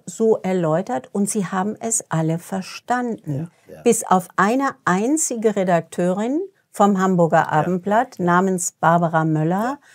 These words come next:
Speaker 1: von der man dann, äh, kurze Zeit später erfuhr, dass sie in den engsten Kreis von der Cheffeministin Deutschlands,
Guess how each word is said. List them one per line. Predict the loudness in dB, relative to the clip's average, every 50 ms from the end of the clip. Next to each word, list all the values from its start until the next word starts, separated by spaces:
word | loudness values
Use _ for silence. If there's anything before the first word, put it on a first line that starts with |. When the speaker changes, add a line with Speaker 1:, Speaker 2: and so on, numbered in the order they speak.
| -20 -20 _ _ _
Speaker 1:
von | _ 0 2 4 4
der | 6 4 4
man | 4 4 2 2 2 2 4
dann, | 4 4 4 4 2 0 -2 -4
äh, | -6 -6 -2 0 0 0 2
kurze | 0 0 0 0 -2 -6
Zeit | 0 0 0 0 0
später | -2 -4 -4 -2 0 -2
erfuhr, | -2 -2 -2 -4 -4 -10 -6 -2 0 2 2 2 2
dass | 0 -2 -2 -4
sie | -6 -4
in | -2 -2
den | -2 -2 -2 -2
engsten | -4 -4 -4 -6 -8 -10 -10 -10
Kreis | -4 -2 0 2 2 0 0 -2 -4 -8 -12 _
von | -8 -6 -4 -2 -2
der | -2 -2
Cheffeministin | -2 -4 -6 -6 -6 -6 -4 -2 0 0 2 2 2 0 0 -2 -4 -4 -4 -2 0
Deutschlands, | 0 0 -2 -2 -4 -4 -2 0 0 0 -2 -4